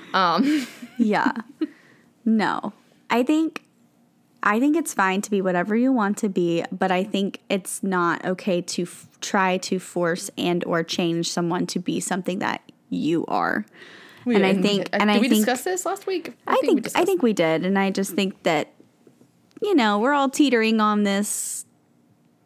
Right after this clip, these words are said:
Speaker 2: There's a lot of people trying to make people be what they're not, and so I just think that people need to,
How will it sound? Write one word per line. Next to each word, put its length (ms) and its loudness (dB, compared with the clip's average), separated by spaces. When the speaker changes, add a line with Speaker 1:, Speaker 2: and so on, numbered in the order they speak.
Speaker 2:
There's 200 2
a 40 4
lot 380 2
of 180 -4
people 300 0
trying 320 0
to 60 2
make 220 0
people 280 -2
be 480 -2
what 260 -4
they're 120 -2
not, 260 -4
and 180 2
so 160 0
I 120 2
just 200 -6
think 260 -2
that 280 -4
people 240 0
need 160 0
to, 200 -2